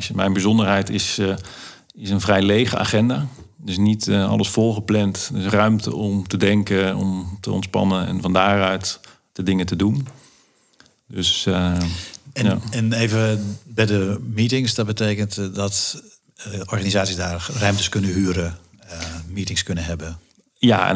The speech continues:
Speaker 1: hebben we nog het principe dat voor mensen die daar komen, een deel van de, de huuropbrengst gaat naar bus. Eigenlijk vanuit het principe, als je daar op een stoel gaat zitten, dan kan er elders in de wereld ook een stoel worden gezet voor een vrouw die daarmee toegang krijgt tot, tot haar eigen transformatie.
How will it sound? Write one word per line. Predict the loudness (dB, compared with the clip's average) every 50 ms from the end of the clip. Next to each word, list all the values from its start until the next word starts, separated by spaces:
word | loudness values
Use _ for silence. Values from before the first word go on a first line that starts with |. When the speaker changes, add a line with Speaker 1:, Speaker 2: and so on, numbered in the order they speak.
| 4 4
Speaker 1:
hebben | 4 4
we | 4
nog | 2 0
het | -2
principe | -4 -2 0 0 0 0 2 2
dat | 0 0 0 -2
voor | 0 0 0 2 0 -2 -2 -6 -12 _ _ -6
mensen | -4 -2 -2 -2 0
die | -2 -2
daar | -2 0
komen, | 2 4 4 6 6 4 4 2 0 -2 -6 -10 -12
een | -12 -12 -12 -14 -16 -6
deel | 0 2 2 4 4 2
van | 2 0 0 0
de, | 0 0 -2 -4 -4 -6
de | -8 -8 -8 -8 -10 -10 -10 -10 -10 -10 -10 -12 -14 -16 -10 -2
huuropbrengst | 0 2 2 2 2 0 2 0 0 0 0 0
gaat | 0 0 0
naar | 0 0 0
bus. | 2 2 2 2 2 0 -4 -6 -10 -12 -12 -12 -12 -14 -16 -20 _ _ -4
Eigenlijk | 0 0 0 2
vanuit | 2 2 2 0
het | 0 -2
principe, | -2 -2 -2 -2 -2
als | -2 -2
je | 0 0
daar | 2 2 2 2 0 -2 -2
op | -4
een | -4 -2
stoel | 0 0 0 0
gaat | 0 -2 -2
zitten, | -2 -2 -4 -4 -6
dan | -8 -8 -6 -4
kan | -2 -2 -2 -2
er | 0 0
elders | 0 0 0 0 0
in | 0 0
de | 0
wereld | 0 0 0 0 0 -2 -2 -4
ook | -6 -6 -4
een | -4
stoel | -2 0 0 0 2 2
worden | 2 0 0 0
gezet | -2 0 0 -2 -2 -2
voor | -4 -4
een | -2 0
vrouw | 2 4 4 4 4 2
die | 2 0 0 0
daarmee | 0 0 0 0 0 0 0 -2 0
toegang | 0 0 0 0 0 -2 -2 -2
krijgt | 0 0 -2 -2 -2 -4
tot, | -6 -6 -6 -6 -8 -10 -8
tot | -8 -8 -6 -2
haar | 0 0 0 2 2
eigen | 0 0 0 -2 -2 -2
transformatie. | -2 -2 -2 -2 -2 -2 -2 -2 -2 -2 -4 -6